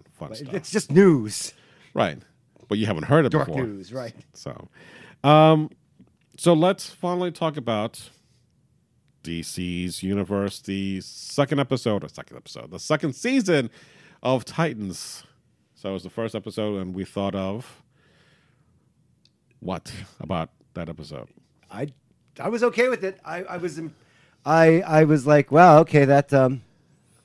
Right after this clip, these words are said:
Speaker 2: at least they finished it all in one episode." That made me happy. And, uh, they, they finished the storyline with the whole, okay, 'cause the, the, that last episode of season one was great. You loved it. It really was groundbreaking.
Speaker 1: Right.
Speaker 2: And it was one character,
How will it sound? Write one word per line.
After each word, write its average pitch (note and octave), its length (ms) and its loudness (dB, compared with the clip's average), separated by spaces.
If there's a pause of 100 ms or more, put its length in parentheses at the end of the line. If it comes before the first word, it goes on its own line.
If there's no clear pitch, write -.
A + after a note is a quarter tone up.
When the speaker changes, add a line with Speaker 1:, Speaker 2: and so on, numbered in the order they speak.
(200)
Speaker 2:
at E3+ 100 2
least G3 160 4
they G3+ 80 8
finished E3+ 340 0
it C#3+ 100 -2
all C#3 140 4
in B2+ 100 -2
one A2+ 120 -2
episode." F#2 500 -12
That B2 140 -4
made A#2+ 140 -4
me A2+ 80 -4
happy. E2+ 380 -12 (600)
And, A#2 400 -4
uh, A#2 400 -2
they, B2 440 -2 (340)
they B2 100 -12
finished E3+ 300 -10
the E3 80 -12
storyline D3 600 -2
with C3 120 -12
the B2 80 -14
whole, C3+ 440 -4 (440)
okay, C#3 260 -6
'cause C#3 160 -10
the, E3 120 -10
the, D#3+ 200 -10 (200)
that E3 140 -12
last E3 300 -10
episode B2+ 280 -14
of A2+ 60 -12
season B2 280 -10
one A2 80 -10
was G2+ 160 -12
great. F2 240 -14 (720)
You C#3+ 140 4
loved D#3 280 8
it. D3 160 8
It C#3 120 -10
really D3+ 320 8
was C3 180 2
groundbreaking. D3 760 2 (320)
Speaker 1:
Right. C3+ 320 4
Speaker 2:
And B2 80 4
it G#3 100 4
was E3 160 2
one F#3+ 300 8
character, F3 560 2